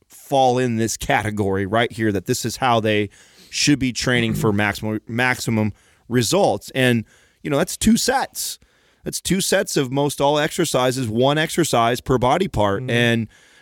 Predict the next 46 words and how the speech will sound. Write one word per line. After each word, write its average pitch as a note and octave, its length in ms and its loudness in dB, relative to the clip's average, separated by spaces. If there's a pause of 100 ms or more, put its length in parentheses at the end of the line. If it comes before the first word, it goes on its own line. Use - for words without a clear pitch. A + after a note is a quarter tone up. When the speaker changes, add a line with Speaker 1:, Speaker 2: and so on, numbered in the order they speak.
(140)
Speaker 1:
doing D3 300 4
that C#3 220 2
three C3+ 280 0
times C#3 360 0
in C3 60 2
a C3 60 0
week, D#3 260 2
or B2 160 2
two E3+ 360 2
even. G2+ 280 -2
You G2+ 140 -2
have G#2 200 0
it G#2+ 160 -2
set - 320 -2
to A#2+ 100 -2
where, G#2+ 260 0
Speaker 2:
Mm-hmm. G#2+ 80 -6
Speaker 1:
you A2+ 60 -4
know, G#2+ 240 2
you A2+ 140 -6
know, G#2+ 80 -2
Speaker 2:
You G#2 60 -4
can - 160 -20
Speaker 1:
two C#3+ 260 4
Speaker 2:
do D3 100 2
either C3+ 180 0
or. B2+ 320 -4
Speaker 1:
Yeah, D#3 200 4
if - 80 -6
you're C3 120 4
a A#2+ 40 2
beginner, B2 480 2
it's - 140 -2
only C3 180 0
two C#3 220 2
times. B2 440 0
If A#2 160 0
you're, A#2+ 200 2 (100)
you're A#2+ 200 -4
a A#2+ 60 -2
little B2 180 2
more A#2+ 220 2
intermediate, A#2+ 500 0
maybe A2+ 240 2
three C#3 280 -2
times. A2+ 440 0